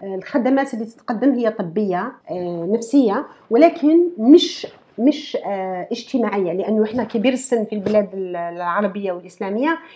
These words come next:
يعيش في العائلة. و-، ويعني صحيح فيه عندنا دور عجزة، ولكن مساكن يعني هذوك، آم،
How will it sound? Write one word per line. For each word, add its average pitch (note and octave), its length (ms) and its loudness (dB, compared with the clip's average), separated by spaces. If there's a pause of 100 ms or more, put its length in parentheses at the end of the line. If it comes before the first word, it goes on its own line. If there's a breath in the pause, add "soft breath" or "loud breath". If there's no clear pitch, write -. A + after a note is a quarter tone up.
يعيش D4 260 2
في - 80 -14
العائلة. A3 440 0 (140)
و-، G#3+ 460 -6
ويعني C4+ 280 0
صحيح D4+ 360 -2
فيه C#4 280 -2
عندنا A#3+ 320 4
دور A3 240 0
عجزة، G#3 420 -2
ولكن F4 680 4
مساكن C#4+ 400 0
يعني B3 340 0
هذوك، B3+ 260 -4
آم، A3+ 340 -2